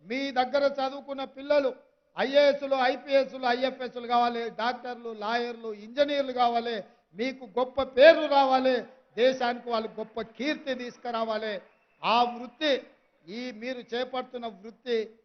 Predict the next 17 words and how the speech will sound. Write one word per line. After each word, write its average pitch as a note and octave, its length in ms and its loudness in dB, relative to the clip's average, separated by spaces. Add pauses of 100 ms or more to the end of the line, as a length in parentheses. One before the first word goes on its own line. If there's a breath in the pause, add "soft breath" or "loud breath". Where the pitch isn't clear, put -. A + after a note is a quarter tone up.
(340)
అత్యంత A3+ 360 -6
పవిత్రమైనది, A3+ 1160 -4 (300)
అత్యంత G#3+ 420 -8
బాధ్యతాయుతమైనది. G3 1160 -6 (440)
అందుకే A#3+ 380 -2
మీరు, C#4 500 4 (380)
మిమ్మల్ని B3+ 300 0
అందరినీ C#4 380 4
మనస్ఫూర్తిగా C#4 840 0
అభినందిస్తున్నా. B3+ 880 -6 (380)
ఈ G#3+ 160 -6
వృత్తిలోకి B3 720 -4
రావడం A#3 460 0
అంటే A3+ 460 -8 (200)
ఒక G3 180 -14
కమిట్మెంట్ A3+ 680 -10
ఉన్నవాళ్లే A3+ 720 0